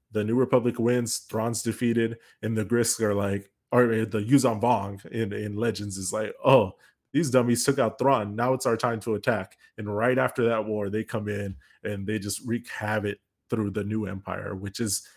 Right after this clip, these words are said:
basically in the same state we have the new Empire in right now, where they're in charge, but they're not really, really in charge. It's not the same level that they had the Old Republic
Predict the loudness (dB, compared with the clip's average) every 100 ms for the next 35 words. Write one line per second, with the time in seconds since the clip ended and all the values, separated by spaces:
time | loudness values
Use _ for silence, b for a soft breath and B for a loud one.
0 | B 4 6 6 4 0 0 0 0 0
1 | 0 0 0 0 -2 0 0 0 -2 -4
2 | -2 -2 -4 -8 _ _ -4 -2 0 2
3 | 2 0 0 -4 -4 -4 -4 -6 b b
4 | b -2 0 0 0 -4 -8 -20 _ _
5 | _ _ -14 0 4 6 4 2 0 0
6 | 2 2 0 -4 -12 b b -4 -2 0
7 | -2 -4 2 4 4 2 0 0 0 -4
8 | -6 -4 -4 -4 -6 -6 -4 -4 -2 -2
9 | -2 0 -2 -2 -4 -4 -4 -4 -4 -6
10 | -4 -2 -2 -4 -4 -6 -2 -4